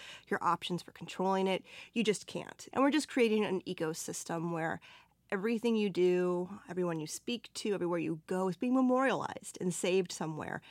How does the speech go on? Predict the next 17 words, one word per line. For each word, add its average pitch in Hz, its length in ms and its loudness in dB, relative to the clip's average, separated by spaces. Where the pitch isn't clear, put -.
and 175 320 0
often 196 400 2
without 165 520 -4
an 208 80 4
immediate 220 360 4
purpose. - 560 -8
Right? 175 320 -2
And 180 420 2
we 196 240 0
have 190 260 0
to 190 120 0
move 175 480 2
more 196 400 4
into 180 400 -2
a 175 80 0
world 151 480 -4
where 160 300 -4